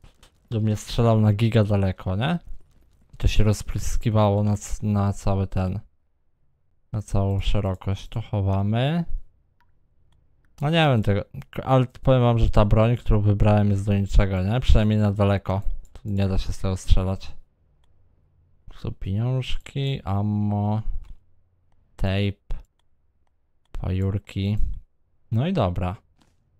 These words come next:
Pytanie, czy ja gdzieś mo-, co tu jest jeszcze? Tu jest craft.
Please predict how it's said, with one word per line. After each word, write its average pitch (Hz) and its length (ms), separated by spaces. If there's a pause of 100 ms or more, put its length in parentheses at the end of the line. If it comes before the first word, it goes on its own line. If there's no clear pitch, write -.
(200)
Pytanie, 170 380
czy - 220
ja 127 100
gdzieś 113 280
mo-, 113 220 (200)
co - 140
tu - 120
jest 92 240
jeszcze? 95 400 (300)
Tu 123 60
jest 185 300
craft. - 600